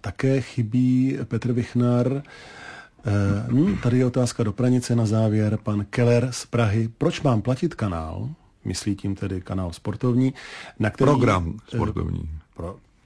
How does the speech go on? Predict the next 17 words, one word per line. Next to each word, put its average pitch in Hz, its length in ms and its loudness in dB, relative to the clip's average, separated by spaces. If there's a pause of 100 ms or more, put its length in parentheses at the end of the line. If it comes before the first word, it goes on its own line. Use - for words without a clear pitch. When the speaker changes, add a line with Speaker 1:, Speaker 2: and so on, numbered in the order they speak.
(420)
Speaker 1:
program 95 440 -4
sportovní, 143 800 2
dobrá, 123 640 0
eh, - 0 - (920)
na 101 180 -2
který 143 500 2
se 135 420 -2
zcela 131 460 0
jistě 123 540 0
nikdy 110 520 0 (120)
nepodívám. 82 640 -6 (480)
Speaker 2:
Ten 104 120 4
pán, 113 340 2 (260)
eh, 95 40 -2
píše 104 280 2
z - 40 -2
Prahy? 80 360 0